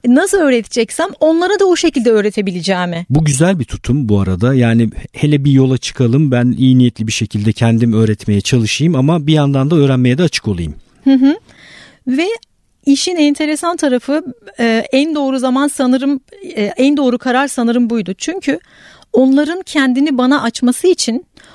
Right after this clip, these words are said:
Speaker 1: onlara herkese davrandığım gibi davranmamı bekliyorlarmış zaten.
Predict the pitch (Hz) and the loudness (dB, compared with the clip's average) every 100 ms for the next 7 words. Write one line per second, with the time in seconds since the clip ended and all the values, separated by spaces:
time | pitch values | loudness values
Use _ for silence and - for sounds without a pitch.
0 | - _ 247 269 294 320 311 330 311 277 | -20 _ 2 2 2 0 -2 -4 -2 -2
1 | 294 247 254 254 269 269 294 339 294 240 | -2 0 0 2 2 0 -2 -4 -2 0
2 | 233 226 214 214 214 196 202 202 208 185 | 0 0 -2 -2 -2 -2 -2 -2 -2 -2
3 | 180 175 185 - 170 208 | -2 -6 -10 -10 -12 -12